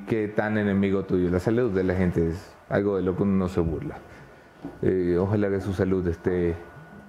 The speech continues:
siempre bien, asambleísta Urresta. Oye, según lo que escucho al asambleísta esta del correísmo,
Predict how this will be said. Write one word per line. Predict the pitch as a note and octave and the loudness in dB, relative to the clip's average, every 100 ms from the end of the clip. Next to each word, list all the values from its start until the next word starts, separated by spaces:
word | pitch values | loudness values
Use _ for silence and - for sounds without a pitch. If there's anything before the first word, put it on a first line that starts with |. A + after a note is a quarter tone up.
| - - - - - - - - - - - | -20 -20 -20 -20 -20 -20 -20 -20 -20 -20 -12
siempre | - A2 G2+ | -2 0 2
bien, | F#2+ F#2 F2 | 2 2 2
asambleísta | E2 F2+ F2+ E2+ E2+ | 2 4 4 2 0
Urresta. | E2+ D#2+ - - - - - - - - - - - - - | 0 -2 -4 -10 -20 -20 -20 -20 -20 -20 -20 -20 -20 -20 -4
Oye, | - C3 C#3+ | 0 0 0
según | C3+ B2+ | 0 2
lo | A3 | 0
que | F3+ | 0
escucho | D3 - F3 E3+ C3 | 0 0 0 0 0
al | A2+ | 0
asambleísta | A2 G#2+ A2+ B2+ - B2 | 2 4 4 2 0 0
esta | A2+ A#2 | 0 0
del | A2 | 0
correísmo, | G#2 F#2+ F2 F2+ F#2 | 0 0 -2 -2 -6